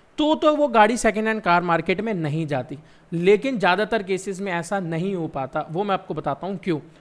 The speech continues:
और आरसी कैंसिल होने से क्या मतलब है? तो आरसी अगर कैंसिल हो जाती है तो आरसी कैंसिल होते समय जो चेसिस नंबर होता है और जो गाड़ी का इंजन नंबर होता है, उसको स्क्रैच कर दिया जाता है और आरटीओ के सामने किया जाता है, तभी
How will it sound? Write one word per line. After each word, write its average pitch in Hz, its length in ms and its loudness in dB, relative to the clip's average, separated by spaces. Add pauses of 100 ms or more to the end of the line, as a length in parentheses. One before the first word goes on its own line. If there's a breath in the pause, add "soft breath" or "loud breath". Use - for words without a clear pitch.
(140 loud breath)
और 247 180 0
आरसी 226 340 -2
कैंसिल 277 360 2
होने 269 200 -4
से 269 120 -2
क्या 247 160 0
मतलब 226 360 -4
है? 202 120 -2 (500 soft breath)
तो - 60 -2 (120)
आरसी 233 400 2
अगर 302 180 2
कैंसिल 247 380 -2
हो 190 120 0
जाती 170 380 -2
है 196 120 2
तो 262 140 0
आरसी 202 360 2
कैंसिल 226 320 -4
होते 185 280 -4
समय 190 300 -6
जो 233 100 -6
चेसिस 208 420 -2
नंबर 202 260 -6
होता 160 220 -2
है 180 120 4
और 196 100 0
जो 196 160 0
गाड़ी 165 280 4
का 214 140 0
इंजन 185 320 2
नंबर 185 280 2
होता 160 200 0
है, 202 40 4
उसको 240 200 0
स्क्रैच 196 360 4
कर 151 140 -2
दिया 147 180 0
जाता 147 280 2
है 208 60 6
और 220 160 2
आरटीओ 170 400 4
के 220 140 0
सामने 190 360 2
किया 220 220 2
जाता 208 280 4
है, 254 80 6 (100)
तभी 233 280 -2